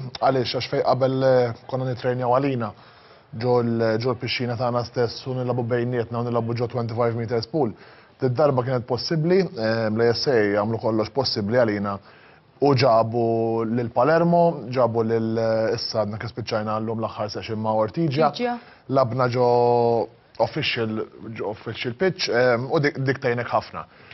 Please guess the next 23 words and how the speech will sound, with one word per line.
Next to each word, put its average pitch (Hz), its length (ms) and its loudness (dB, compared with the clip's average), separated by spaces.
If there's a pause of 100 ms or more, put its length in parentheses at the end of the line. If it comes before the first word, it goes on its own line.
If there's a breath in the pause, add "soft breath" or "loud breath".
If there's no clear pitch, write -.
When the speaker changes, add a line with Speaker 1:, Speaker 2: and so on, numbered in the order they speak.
(100)
Speaker 1:
Em, 127 400 4
hija 135 100 6
differenza 135 460 2
kbira 143 240 2
bħal 123 240 0
qabel 120 320 2
fej 117 160 -2
kon-, 113 220 0
diġà 123 180 0
għat 113 140 2
li 113 100 0
konna 120 240 -2
nilabu 117 380 2 (100)
ġo 123 160 -4
twenty-five 117 400 0
meters 123 320 0
pool 170 240 2
u 135 160 4
issa 123 380 2 (240)
li 135 180 0
jisna 127 380 0 (560 loud breath)
bil-mod 147 320 2
il-mod, 135 420 2